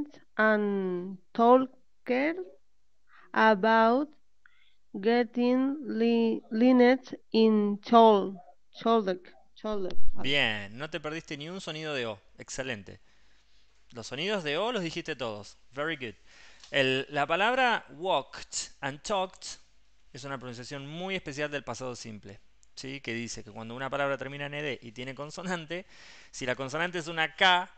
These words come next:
Speaker 2: y termina en E D, después de la K tenés que pronunciar una T, como walked.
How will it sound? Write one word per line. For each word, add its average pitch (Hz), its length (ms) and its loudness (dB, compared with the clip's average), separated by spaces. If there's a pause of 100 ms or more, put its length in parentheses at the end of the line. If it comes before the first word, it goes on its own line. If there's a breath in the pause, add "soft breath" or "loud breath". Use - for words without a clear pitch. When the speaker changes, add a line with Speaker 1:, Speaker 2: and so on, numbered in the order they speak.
Speaker 2:
y 139 100 -10
termina 143 320 -6
en 151 80 -6
E 156 80 -4
D, 180 240 -2 (280)
después 147 280 -8
de 143 60 -4
la 135 100 -4
K 147 120 -4
tenés 147 160 -12
que 131 100 -14
pronunciar 120 340 -12
una 110 180 -10
T, - 300 -10 (640)
como 135 440 -10
walked. - 720 -10